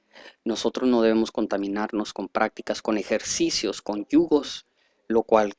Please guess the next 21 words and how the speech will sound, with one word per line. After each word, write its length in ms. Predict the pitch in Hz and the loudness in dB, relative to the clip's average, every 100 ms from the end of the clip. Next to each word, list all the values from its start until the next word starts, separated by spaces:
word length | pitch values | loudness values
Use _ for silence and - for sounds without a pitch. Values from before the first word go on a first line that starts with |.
| - | -4
causan 420 | 107 107 - 113 | -2 -2 -2 -2
peso 500 | - 120 120 120 110 _ _ _ | 0 0 0 -2 -6 _ _ _
en 180 | 107 107 | -4 -2
el 140 | 101 | 0
alma. 440 | 101 113 117 - - _ _ _ _ _ _ | 2 2 -2 -8 -18 _ _ _ _ _ _
Es 180 | 110 110 | -2 0
decir, 380 | 113 120 110 113 - _ | 0 2 0 -2 -16 _
prácticas 640 | 113 104 117 113 101 - | -2 -2 -2 -2 -4 -4
que 480 | - 107 98 95 - | 0 2 2 -2 -6
ponen 300 | - 110 110 | -4 0 0
a 60 | 104 | -2
ejercer, 500 | - 107 - 113 107 - - _ _ - | -2 -4 -2 -2 -2 -8 -20 _ _ 0
eh, 400 | 110 101 50 - | 2 2 -2 -6
gente 340 | - 113 117 | -4 -2 -2
que 260 | - 107 92 | -2 -2 -2
no 140 | 110 | -4
está 240 | 107 - 113 | -4 -2 -2
espiritualmente 840 | - - 113 107 107 104 101 101 | -2 -4 -4 -2 -2 0 -2 -4
despiertos 580 | 101 - 107 107 104 - | -4 -4 -2 -2 -4 -6
o 80 | 95 | -2
vivos, 460 | 113 117 95 - | -2 -2 -6 -14